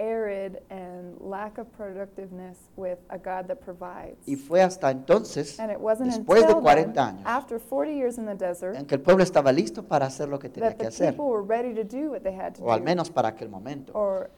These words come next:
Speaker 1: for that moment.
Speaker 2: Esta es la imagen que Isaías recuerda
Speaker 1: That's
Speaker 2: nuevamente cuando habla del
Speaker 1: the
Speaker 2: desierto.
Speaker 1: image that Isaiah is remembering when he mentions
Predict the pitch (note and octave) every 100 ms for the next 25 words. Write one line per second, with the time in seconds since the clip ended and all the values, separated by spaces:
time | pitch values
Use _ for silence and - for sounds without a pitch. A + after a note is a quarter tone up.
0 | _ - A3 G#3+ - G#3+ A3 G3 E3 -
1 | - - - F3 - F3+ F3+ D3+ D#3 E3
2 | E3+ - D3 C3+ C3+ C#3 C3+ B2+ A#2 -
3 | D#3 F3+ F#3 A3+ C3+ C3 C3 B2 A#2 A2
4 | A2 A#2 A2 G#3+ A#3 - A3 B3+ B3+ A#3
5 | G#3 - G#3+ G#3 - G#3 G#3 A3+ A#3 A#3
6 | A3 G3 G3 A#3+ B3+ G#3 F#3 F3+ F#3 F#3+
7 | F#3+ G#3 G#3 G3+ G3